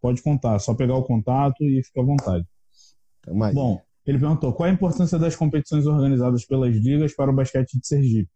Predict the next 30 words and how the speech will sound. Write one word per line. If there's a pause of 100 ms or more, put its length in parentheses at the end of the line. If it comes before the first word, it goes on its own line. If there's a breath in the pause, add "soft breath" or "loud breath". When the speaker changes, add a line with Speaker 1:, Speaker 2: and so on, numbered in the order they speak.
(520)
Speaker 1:
A
categoria
sub-vinte
e
um (120)
é
uma
boa
alternativa? (1500)
Speaker 2:
Então,
é...
falei,
falei
há
pouco,
né, (460)
sobre
isso.
Eu
acho
que (260 loud breath)
é
uma, (400)
é
uma
ponte
muito
importante,
né, (300)
pra